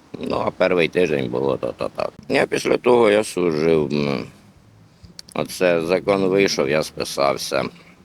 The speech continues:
Писали, е, за те, що був в плену.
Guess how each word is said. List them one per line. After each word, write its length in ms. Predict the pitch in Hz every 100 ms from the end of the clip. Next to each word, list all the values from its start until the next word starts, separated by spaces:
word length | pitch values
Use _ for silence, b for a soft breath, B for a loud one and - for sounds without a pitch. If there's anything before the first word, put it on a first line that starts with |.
| _
Писали, 560 | - - 156 147 123 107
е, 540 | 101 101 98 98 95 - - - - -
за 220 | 87 95
те, 300 | 101 110 90
що 460 | - - 82 80 73
був 260 | 73 95
в 40 | 82
плену. 500 | - 82 76 62